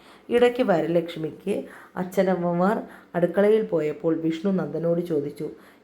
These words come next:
"എന്താടാ, ഒരു കല്യാണാലോചന മണക്കുന്നുണ്ടല്ലോ?" വിഷ്ണു നന്ദനെ നോക്കി ചിരിച്ചു.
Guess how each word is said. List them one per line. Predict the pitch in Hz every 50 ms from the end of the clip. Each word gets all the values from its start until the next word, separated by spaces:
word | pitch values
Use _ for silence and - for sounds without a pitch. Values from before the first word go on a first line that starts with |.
| -
"എന്താടാ, | 185 185 190 190 208 208 208 214
ഒരു | 214 202 196 202
കല്യാണാലോചന | 202 190 175 160 156 170 175 180 185 196 196 190 190 196 196 185 208 202 202
മണക്കുന്നുണ്ടല്ലോ?" | 202 190 185 180 185 196 196 196 196 196 196 196 190 190 202 202 196 202 196 - - - - - _ _
വിഷ്ണു | 175 170 175 - 208
നന്ദനെ | 202 190 170 160 165 175 180 190 190
നോക്കി | 185 170 - - 175
ചിരിച്ചു. | 165 - 151 139 143 143 - - 151